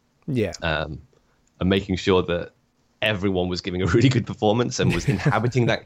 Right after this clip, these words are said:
Speaker 2: just inhabiting that character, because that's kind of all you have to, to define, like, these people. There's no visual cues, there's no,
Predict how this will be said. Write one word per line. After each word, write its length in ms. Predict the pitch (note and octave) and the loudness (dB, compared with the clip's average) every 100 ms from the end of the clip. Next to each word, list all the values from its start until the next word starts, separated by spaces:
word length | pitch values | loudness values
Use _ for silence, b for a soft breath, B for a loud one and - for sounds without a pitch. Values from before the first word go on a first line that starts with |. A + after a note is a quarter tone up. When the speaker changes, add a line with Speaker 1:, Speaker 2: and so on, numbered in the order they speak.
| B B B | B B B
Speaker 2:
just 180 | A2+ - | -6 -2
inhabiting 500 | A2+ - A2+ A2+ A2+ | -2 0 -2 0 -2
that 220 | F#2 - | -2 -6
character, 480 | - G#2 G#2+ - A2 | -2 0 0 -2 -6
because 600 | F2+ - F2+ E2+ - - _ _ - | -6 -4 -4 -4 -10 -16 _ _ -4
that's 280 | F2+ - | -4 -6
kind 240 | - A2 A#2+ | -2 0 2
of 60 | |
all 80 | G2+ | 0
you 120 | F#2+ | -2
have 360 | F#2 G2 F#2 D#2+ _ - | -2 -2 -2 -6 _ -8
to, 140 | F#2+ | -6
to 160 | E2+ - | -6 -6
define, 600 | F#2 - F#2 F2 E2+ F2 - b b b _ - | -6 0 2 2 0 -4 -10 b b b _ -8
like, 220 | E2+ D#2+ | -8 -6
these 160 | F#2 D#2+ | -8 -6
people. 400 | G#2 G#2 E2 D#2 | -2 0 0 0
There's 260 | F2+ E2 | 0 0
no 220 | F#2 F#2+ F2 | 2 4 4
visual 440 | F#2+ F2 F2 E2 | 2 2 2 0
cues, 480 | - F#2+ G2 F#2+ - | -2 2 4 4 2
there's 180 | E2+ F2 | -2 2
no, 440 | E2+ E2+ E2+ | 2 2 2